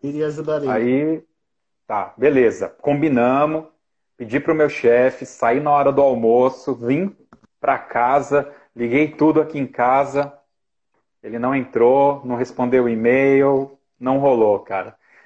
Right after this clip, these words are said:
Speaker 2: Aí eu não sei também se ele ficou
Speaker 1: Hum.
Speaker 2: meio vergonhado porque me deu o cano, não sei o que aconteceu, aí não rolou. Aí eu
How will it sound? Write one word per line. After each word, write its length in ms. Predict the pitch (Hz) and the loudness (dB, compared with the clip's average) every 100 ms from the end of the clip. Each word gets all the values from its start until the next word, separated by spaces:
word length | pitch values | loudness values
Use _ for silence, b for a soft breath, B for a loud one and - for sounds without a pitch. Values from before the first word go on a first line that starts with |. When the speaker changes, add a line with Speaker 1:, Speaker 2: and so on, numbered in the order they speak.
| b | b
Speaker 2:
Aí 120 | 113 | -2
eu 60 | 139 | 0
não 120 | 165 | 0
sei 180 | 165 156 | 0 0
também 260 | 160 143 | 0 0
se 120 | 127 139 | -2 0
ele 120 | 131 | -2
ficou 220 | - 135 | -2 -2
Speaker 1:
Hum. 40 | |
Speaker 2:
meio 440 | 127 131 117 110 104 | 2 4 4 2 0
vergonhado 840 | 117 120 123 117 131 151 147 120 | -2 0 0 0 0 2 2 0
porque 540 | 117 110 - 120 117 113 | -2 -4 0 2 2 0
me 120 | 117 117 | -2 0
deu 200 | 120 113 | 2 2
o 80 | |
cano, 760 | 117 120 123 156 170 175 170 170 _ _ - | 0 -2 0 2 0 -2 -6 -12 _ _ -20
não 80 | 113 | -8
sei 180 | - | -2
o 20 | 135 | 0
que 80 | 127 | 0
aconteceu, 1080 | 131 120 107 - - 123 131 147 156 - _ _ _ _ | -2 -4 -6 -6 -4 0 4 4 2 -4 _ _ _ _
aí 160 | - 131 | -6 -4
não 140 | 143 | -4
rolou. 460 | 147 156 131 101 101 | 0 2 2 0 0
Aí 100 | 110 | 2
eu 340 | 131 139 - | 2 0 -6